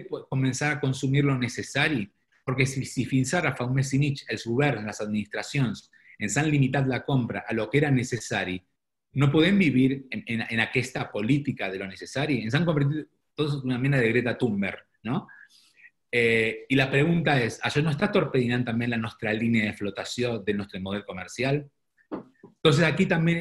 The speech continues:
és un treball que s'haurà de fer per convèncer a la gent d'aquest tema del consum responsable i de la resistència a la despesa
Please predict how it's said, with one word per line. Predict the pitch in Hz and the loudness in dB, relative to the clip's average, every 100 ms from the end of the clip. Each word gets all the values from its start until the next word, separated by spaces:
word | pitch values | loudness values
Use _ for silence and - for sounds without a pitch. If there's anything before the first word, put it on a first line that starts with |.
| 151 | -2
és | 143 | 0
un | 156 143 | -2 0
treball | 139 151 160 160 | 2 4 2 0
que | 135 | -2
s'haurà | 131 131 139 | 0 2 2
de | 131 | 2
fer | - 139 135 - _ - - | 2 2 2 -10 _ -20 -2
per | 131 - - | 0 0 -4
convèncer | 131 123 127 165 180 - | -6 0 2 4 2 2
a | 143 | 0
la | 131 | 0
gent | 147 143 139 | 2 4 4
d'aquest | 127 127 151 139 - _ _ | 2 2 0 0 -8 _ _
tema | - 151 139 117 | -2 2 2 0
del | 113 113 | -4 -4
consum | 117 107 147 147 | -4 -2 -2 0
responsable | 135 - 127 120 143 135 | -2 -2 -4 0 0 2
i | 107 | 0
de | 104 | -4
la | 104 | -8
resistència | - - 143 135 | -10 -4 -2 0
a | 113 | -2
la | |
despesa | 110 - 139 - 104 | -4 -2 -4 -2 -4